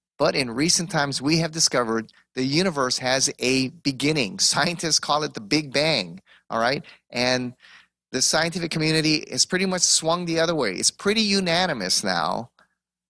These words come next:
that the universe has a beginning. It is not eternal. It has a beginning.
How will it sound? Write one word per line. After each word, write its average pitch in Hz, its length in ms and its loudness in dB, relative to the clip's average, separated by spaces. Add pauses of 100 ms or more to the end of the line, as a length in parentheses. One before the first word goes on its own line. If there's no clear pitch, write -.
that 175 160 2
the 175 80 0
universe 151 600 0 (100)
has 117 480 0
a 123 180 0
beginning. 120 520 -2
It 110 120 0
is 113 160 2
not 135 260 0
eternal. 170 600 0 (180)
It 131 120 0
has 113 500 -2
a 104 120 0
beginning. 110 580 -2